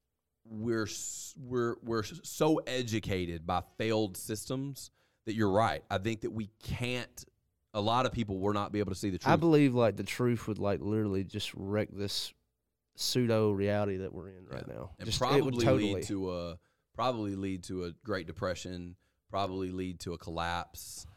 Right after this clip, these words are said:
Speaker 2: Are we
Speaker 1: I
Speaker 2: not,
Speaker 1: mean,
Speaker 2: are we not headed that way
Speaker 1: we're headed
Speaker 2: anyway,
Speaker 1: that way,
Speaker 2: though?
Speaker 1: yeah. We're headed to, e-,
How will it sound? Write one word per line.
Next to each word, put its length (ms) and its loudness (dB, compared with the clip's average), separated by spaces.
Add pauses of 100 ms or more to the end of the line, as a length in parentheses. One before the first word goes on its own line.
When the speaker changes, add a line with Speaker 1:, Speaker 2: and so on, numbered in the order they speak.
(220)
Speaker 2:
Are 120 0
we 120 4
Speaker 1:
I 20 4
Speaker 2:
not, 200 6
Speaker 1:
mean, 60 -4
Speaker 2:
are 180 6
we 100 6
not 180 4
headed 220 0
that 120 2
way 120 4
Speaker 1:
we're 100 6
headed 80 6
Speaker 2:
anyway, 200 6
Speaker 1:
that 100 2
way, 100 -2
Speaker 2:
though? 60 -2
Speaker 1:
yeah. 100 -2
We're 160 0
headed 280 2
to, 100 -6 (280)
e-, 80 0